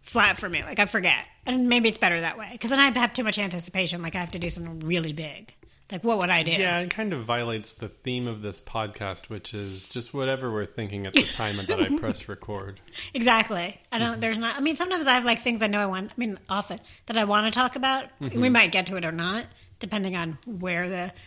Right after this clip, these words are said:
Speaker 1: 'cause, you know, oftentimes, one sentence, one word goes down a whole path for forty-five minutes in a totally different way.
Speaker 2: Yeah. If only these episodes were ninety minutes.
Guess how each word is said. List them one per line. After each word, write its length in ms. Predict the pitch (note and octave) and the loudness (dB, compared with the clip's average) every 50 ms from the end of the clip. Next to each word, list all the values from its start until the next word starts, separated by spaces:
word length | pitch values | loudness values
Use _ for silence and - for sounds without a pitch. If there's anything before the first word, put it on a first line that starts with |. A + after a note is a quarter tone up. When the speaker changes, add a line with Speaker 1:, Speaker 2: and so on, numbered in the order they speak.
| - - | -20 -12
Speaker 1:
'cause, 160 | - - C4 A#3+ | -8 -4 0 2
you 120 | C#4+ C#4+ | 4 6
know, 260 | C#4 C4+ B3+ B3 B3 B3 - - - _ _ - | 6 6 6 6 2 0 -6 -14 -20 _ _ 2
oftentimes, 800 | D#4+ F#4 G4+ - B3+ G#3 F3+ G#3 F#3 F#3 F3+ F#3 F#3+ F3+ - - - - _ _ _ _ _ _ _ - | 2 4 4 4 2 4 4 4 4 4 4 0 -2 -4 -6 -10 -14 -20 _ _ _ _ _ _ _ -2
one 180 | - A4 G4 E4 | 0 2 2 4
sentence, 640 | - - E4+ F#4 E4+ B3+ G#3 E3+ D3+ E3+ F3+ - - | 4 4 4 2 2 0 -2 -4 -6 -6 -6 -4 0
one 220 | C#4 D4+ D4 B3 | 2 2 4 4
word 560 | G#3 G#3+ B3 C4 B3+ F#3+ F3+ E3+ F3 F3+ F#3+ - - - _ _ _ | 4 4 4 4 4 2 0 -2 -4 -6 -8 -10 -14 -20 _ _ _
goes 200 | - A3+ A3+ G#3 | -2 -2 0 0
down 180 | G#3 G3+ G3+ G3 | 0 0 0 -2
a 60 | F#3 | -2
whole 180 | - A#3 A#3 | -2 -2 -2
path 320 | A3 - A#3 C4 B3 F3 D3 | -2 -2 -4 -4 -4 -4 -6
for 400 | - - - - - E3+ C#3 D3+ | -8 -12 -14 -12 -10 -10 -10 -10
forty-five 460 | - - A3 G3+ G3+ E3+ F#3+ F3 F3+ | -10 -8 -8 -6 -6 -4 -6 -4 -4
minutes 240 | G#3+ A3 G#3+ G3 - | -4 -4 -4 -4 -4
in 80 | F3 D#3+ | -6 -8
a 80 | D#3+ | -8
totally 320 | E3 E3 - G3+ G3 F#3 F3 | -8 -8 -6 -6 -6 -6 -6
different 260 | D#3 D3 - D#3+ C3 | -8 -8 -10 -10 -10
way. 200 | D#3+ F#3+ F3+ - - - _ _ _ _ _ _ _ _ _ _ _ _ - - _ _ _ _ _ _ - - _ _ _ _ _ | -8 -8 -10 -10 -12 -18 _ _ _ _ _ _ _ _ _ _ _ _ -20 -20 _ _ _ _ _ _ -20 -20 _ _ _ _ _
Speaker 2:
Yeah. 360 | C3 B2 A#2 A#2 A2+ G#2+ G#2+ A#2 - - _ _ | -6 -2 0 2 2 0 -2 -4 -10 -18 _ _
If 220 | C#3 C3 A#2+ - D3+ | -8 -8 -6 -2 -2
only 300 | D3 D3 D3+ D3+ C#3+ C3+ | 0 0 0 -2 -2 -2
these 180 | B2 A#2+ A2 A#2+ | -2 -2 -2 -2
episodes 600 | B2 A#2 - A#2 G2+ - - A2+ G#2 G2 F#2+ F#2+ | -4 -4 -6 -10 -10 -6 -6 -4 -4 -6 -6 -8
were 400 | F#2+ F#2+ F#2 F2+ F2+ F2+ F2+ F2 _ _ _ _ _ _ _ _ _ _ _ _ _ _ _ _ _ _ _ _ _ _ - | -8 -6 -6 -6 -6 -8 -10 -12 _ _ _ _ _ _ _ _ _ _ _ _ _ _ _ _ _ _ _ _ _ _ -8
ninety 540 | A#2 A2 G#2+ G#2+ G#2+ A2 A2 F#2+ F#2+ F2 F2 - - | -6 -4 -4 -2 -2 -4 -4 -6 -8 -10 -12 -16 -18
minutes. 500 | A#2+ A#2+ C#3+ D3+ - - - - - | -18 -18 -18 -18 -20 -20 -20 -20 -20